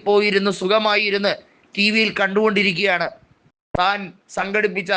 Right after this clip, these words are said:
റാലിയിലുണ്ടായ ദുരന്തത്തെ സംബന്ധിച്ച്. അവിടെ നേരിട്ട് വിശദീകരണം നൽകാനോ മാധ്യമങ്ങളോട് കാര്യങ്ങൾ പറയാനോ ഒന്നും വിജയ് തയ്യാറാകുന്നില്ല.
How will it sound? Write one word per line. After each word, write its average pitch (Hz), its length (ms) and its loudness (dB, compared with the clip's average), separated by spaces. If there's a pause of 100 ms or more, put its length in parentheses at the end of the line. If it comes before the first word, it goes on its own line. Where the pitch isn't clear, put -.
റാലിയിലുണ്ടായ 190 720 -2 (140)
ദുരന്തത്തെ 185 580 0
സംബന്ധിച്ച്. 170 480 -4 (640)
അവിടെ 190 220 2 (100)
നേരിട്ട് 202 460 0 (500)
വിശദീകരണം 208 720 0
നൽകാനോ 202 420 -2 (460)
മാധ്യമങ്ങളോട് 214 760 0 (100)
കാര്യങ്ങൾ 208 420 -2 (100)
പറയാനോ 202 400 -2 (460)
ഒന്നും 208 280 0 (520)
വിജയ് 208 440 -2
തയ്യാറാകുന്നില്ല. 196 760 -2